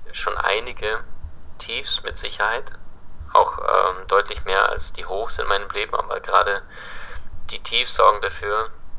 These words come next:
dass du den Sommer deutlich mehr zu schätzen weißt. Gäbe es keinen Winter, würde der Sommer eine Qual werden,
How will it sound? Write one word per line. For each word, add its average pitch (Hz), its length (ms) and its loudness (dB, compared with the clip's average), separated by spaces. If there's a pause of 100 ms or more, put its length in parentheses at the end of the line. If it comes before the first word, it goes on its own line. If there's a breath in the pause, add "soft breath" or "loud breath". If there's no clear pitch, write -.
(220)
dass - 200 -4
du 101 80 -2
den 98 180 -2
Sommer 107 380 8
deutlich 101 440 -2
mehr 98 120 0
zu - 140 -6
schätzen - 360 -2
weißt. 98 360 -2
Gäbe 98 180 -6
es - 140 -6
keinen 98 180 -8
Winter, 104 340 -6
würde 101 180 -4
der 92 120 0
Sommer 101 280 2
eine 98 200 2
Qual 110 380 2
werden, 92 360 -6